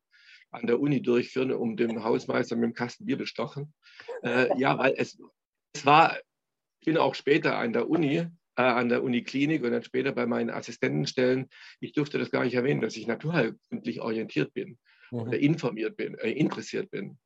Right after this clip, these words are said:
Speaker 2: Mhm.
Speaker 1: Äh, da wurden meine Vorgänger, mein Vorgänger ist zum Beispiel entlassen worden, weil er unserem Chef erzählt hat, dass er gern Akupunktur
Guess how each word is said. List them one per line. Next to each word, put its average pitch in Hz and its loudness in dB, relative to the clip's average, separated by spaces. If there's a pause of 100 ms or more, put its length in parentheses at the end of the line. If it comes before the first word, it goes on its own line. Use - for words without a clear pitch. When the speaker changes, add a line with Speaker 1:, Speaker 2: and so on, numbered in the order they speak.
(140)
Speaker 2:
Mhm. 127 -8 (360)
Speaker 1:
Äh, 117 2 (340)
da 113 0
wurden 135 0
meine 120 2
Vorgänger, 120 0
mein 135 0
Vorgänger 139 2
ist 143 -4
zum 127 -8
Beispiel 127 0
entlassen 117 -4
worden, 131 -2
weil 120 2
er 117 -2 (120)
unserem 113 -6
Chef - -2
erzählt 120 -2
hat, - 0
dass 120 0
er 104 -4
gern 113 0
Akupunktur 113 -6